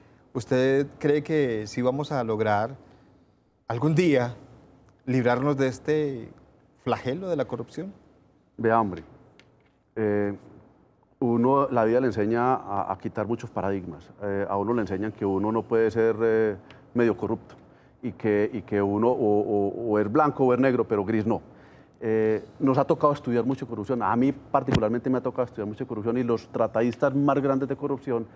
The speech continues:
Speaker 2: terminan diciendo algo que, que, que, que lo asusta a uno, y es que la corrupción siempre ha existido. Desde Gan-, Genghis Khan, creo que el primer problema de, de corrupción que se conoce,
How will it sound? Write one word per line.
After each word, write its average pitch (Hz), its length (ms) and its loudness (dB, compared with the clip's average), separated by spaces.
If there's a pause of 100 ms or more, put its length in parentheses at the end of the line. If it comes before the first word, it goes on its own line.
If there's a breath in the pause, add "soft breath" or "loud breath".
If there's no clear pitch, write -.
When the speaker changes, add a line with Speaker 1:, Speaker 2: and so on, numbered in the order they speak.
(320 loud breath)
Speaker 2:
terminan 113 380 2
diciendo 113 360 0
algo 127 260 0
que, 101 300 -4
que, 87 140 -12 (140)
que, 95 180 -6 (420)
que 107 100 -2
lo 104 100 4
asusta 113 300 0
a - 40 4
uno, 120 240 0
y 107 80 -2
es 110 140 -2
que 139 240 0 (400 loud breath)
la 123 120 0
corrupción 123 380 -2
siempre 147 300 -6
ha 143 40 -2
existido. 147 440 -8 (580)
Desde 107 440 -2
Gan-, 127 240 0
Genghis 123 360 -2
Khan, 123 220 0
creo 113 180 -8
que - 80 -12
el 95 60 -14
primer 107 260 -6
problema 117 440 -2
de, 95 140 -4
de 101 100 -8
corrupción 101 400 -8
que 117 100 -8
se 110 80 -4
conoce, 101 400 -6